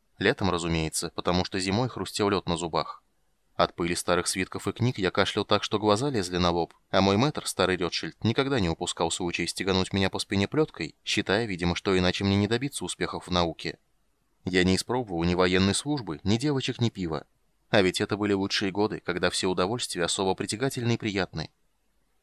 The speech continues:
«Несчастный», поморщился ведьмак. «Ну прямо-таки слеза прошибает». «К чему ирония? Я пытаюсь объяснить тебе причины, по которым чародеи не любят сельских знахарей, заклинателей, целителей, ведьм и ведьмаков. Называй это как хочешь, даже обычной завистью,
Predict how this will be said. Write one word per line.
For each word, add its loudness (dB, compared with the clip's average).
«Несчастный», -2
поморщился -2
ведьмак. -2
«Ну 0
прямо-таки 0
слеза -2
прошибает». -4
«К -18
чему 2
ирония? 0
Я 2
пытаюсь 0
объяснить 0
тебе -2
причины, -4
по -4
которым 0
чародеи 0
не 2
любят -2
сельских -2
знахарей, 0
заклинателей, 0
целителей, -4
ведьм 2
и 2
ведьмаков. -2
Называй 4
это -2
как -2
хочешь, -4
даже 2
обычной 0
завистью, -2